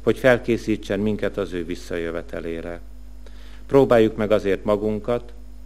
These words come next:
és adjunk hálát Istennek megtartó szeretetéért. Valljuk meg bűneinket imádságban. Fájlaljuk, Uram, a bűn rontását,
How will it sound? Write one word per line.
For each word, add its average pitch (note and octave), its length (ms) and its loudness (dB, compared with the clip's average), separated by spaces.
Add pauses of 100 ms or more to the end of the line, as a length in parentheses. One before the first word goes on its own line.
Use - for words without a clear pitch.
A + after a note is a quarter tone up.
és G#2+ 160 -4
adjunk G#2 400 2
hálát F#2 380 -2
Istennek G#2+ 720 -2 (280)
megtartó G#2+ 600 -4
szeretetéért. F2 1080 -6 (640)
Valljuk G#2+ 340 4
meg F#2 160 -4
bűneinket F#2+ 840 -6 (340)
imádságban. F2 1040 -10 (2500)
Fájlaljuk, C3+ 580 8
Uram, A#2+ 220 6
a G#2+ 80 4
bűn G#2+ 240 4
rontását, A2 960 4